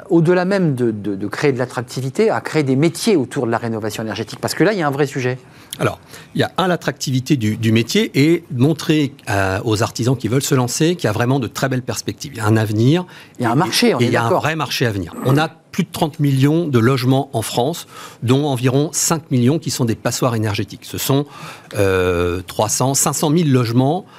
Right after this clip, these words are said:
Speaker 2: à rénover chaque année. Donc, il y a vraiment du boulot pour tout le monde.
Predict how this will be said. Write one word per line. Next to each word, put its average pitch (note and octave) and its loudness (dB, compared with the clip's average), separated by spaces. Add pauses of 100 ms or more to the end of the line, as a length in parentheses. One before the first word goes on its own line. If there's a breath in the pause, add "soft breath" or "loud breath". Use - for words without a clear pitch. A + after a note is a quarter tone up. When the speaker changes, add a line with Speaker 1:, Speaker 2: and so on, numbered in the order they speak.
(300 loud breath)
Speaker 2:
à B2 0
rénover C#3 0 (300)
chaque - -2
année. G2 -8
Donc, D3+ 0
il C3 0
y D3 2
a C#3 2
vraiment D3+ 0
du A#2 -4
boulot C3 4
pour - -6
tout A2+ -2
le G2+ -2
monde. F2 -6